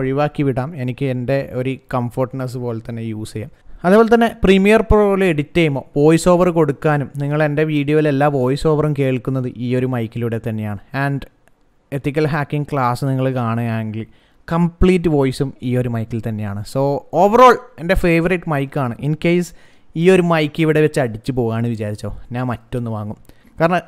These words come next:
അത്രയും ഇഷ്ടപ്പെട്ട ഒരു മൈക്ക് തന്നെയാണ്. So നിങ്ങൾക്കൊന്ന് സജസ്റ്റ് ചെയ്യണമെന്ന് തോന്നി. So നിങ്ങൾക്ക് ഇവിടെ കാണാം ലാസ്റ്റ് പർച്ചേസ്ഡ് ആണ്, അതേപോലെ തന്നെ ഇതും പർച്ചേസ്ഡ് ആണ്.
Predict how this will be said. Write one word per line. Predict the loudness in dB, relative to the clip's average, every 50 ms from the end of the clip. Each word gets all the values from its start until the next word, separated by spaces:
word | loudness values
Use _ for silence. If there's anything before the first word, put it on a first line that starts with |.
| -8 -12
അത്രയും | -10 _ -4 -2 0 0 0
ഇഷ്ടപ്പെട്ട | 0 0 0 0 0 0 -2 -2 -2 -4 -8
ഒരു | -8 -6 -6 -6
മൈക്ക് | -6 -6 -4 -2 -2 -2
തന്നെയാണ്. | -2 -2 -4 -6 -8 -12 -16 -20 _ _ -6 0
So | 2 2 2 4
നിങ്ങൾക്കൊന്ന് | 4 2 4 4 6 6 6 6 4 4
സജസ്റ്റ് | 4 4 2 0 2 4 4
ചെയ്യണമെന്ന് | 4 4 2 0 0 -2 -2 0 0
തോന്നി. | -2 -2 -4 -6 -6 0 2
So | 4 4
നിങ്ങൾക്ക് | 4 4 4 4 4 4
ഇവിടെ | 4 4 4 4
കാണാം | 4 4 4 2 -2 -2 0 2
ലാസ്റ്റ് | 4 4 4 2 2 -2 0 4 4
പർച്ചേസ്ഡ് | 4 4 2 0 0 2 2 2 2 2 0 -2 -2 -2
ആണ്, | -4 -6 -8 -6 -4
അതേപോലെ | -2 0 0 0 -2
തന്നെ | -4 -4 -6 -6 -8
ഇതും | -6 -4 -6 -2 0 0 0
പർച്ചേസ്ഡ് | 0 0 -4 -4 -4 -4 -4 -4 -6 -6 -6
ആണ്. | -8